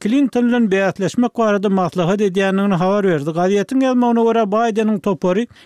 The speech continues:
Clintona o diýen gol ýapmaýan ýa-da onuň ýeňjegine kän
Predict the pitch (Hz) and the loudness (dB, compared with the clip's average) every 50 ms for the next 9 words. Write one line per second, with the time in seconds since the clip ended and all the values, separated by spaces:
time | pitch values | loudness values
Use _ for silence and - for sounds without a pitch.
0 | _ - - 214 247 277 269 - - 240 240 247 202 214 226 240 226 240 233 233 | _ -4 -2 0 2 0 0 0 0 0 0 0 0 -2 -2 0 0 0 0 0
1 | 226 196 180 190 226 240 240 254 240 226 - - 233 233 233 226 226 220 220 220 | 0 0 0 0 0 0 0 -2 -2 -2 -2 0 0 2 2 2 2 2 2 0
2 | 214 214 233 214 214 202 220 233 226 214 220 214 202 185 208 208 208 208 165 - | 0 0 0 0 2 2 2 2 2 2 0 0 0 0 0 0 0 0 -2 -2
3 | - 196 214 214 | -2 0 0 0